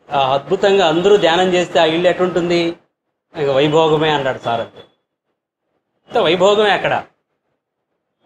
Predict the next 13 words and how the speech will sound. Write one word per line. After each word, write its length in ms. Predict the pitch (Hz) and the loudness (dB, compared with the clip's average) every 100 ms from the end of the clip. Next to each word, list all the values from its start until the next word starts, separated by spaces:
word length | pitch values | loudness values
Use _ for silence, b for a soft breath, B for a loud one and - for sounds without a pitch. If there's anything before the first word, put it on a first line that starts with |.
| - | -8
ఇంకేం 360 | 165 190 214 202 | -4 0 2 0
ఉండదు. 260 | 185 165 - _ _ _ _ _ _ _ _ _ _ _ | 0 -2 -6 _ _ _ _ _ _ _ _ _ _ _
ఒకరి 260 | 127 135 185 | -6 -2 0
మధ్య 240 | 190 185 | 0 0
ఒకరికి 640 | 180 170 175 165 202 240 - _ - | 0 0 -2 -2 -2 -2 -4 _ -10
మంచి 240 | 147 160 | -8 -4
understanding 640 | 147 143 156 - 147 143 139 | -4 -2 -4 -4 -4 -4 -6
ఉంటుంది, 400 | 131 123 113 110 _ _ _ _ | -8 -12 -14 -18 _ _ _ _
ఎవరు 280 | 120 143 165 | -4 -2 0
ఏమన్నా 520 | 156 147 160 160 165 | 0 0 0 0 0
సరే 260 | 160 156 147 | 0 0 -2
హ్యాపీగా 440 | 127 135 151 151 | -2 -4 -2 -2
స్వీకరిస్తారు. 760 | 147 139 139 131 123 120 107 | -2 -6 -8 -8 -8 -8 -8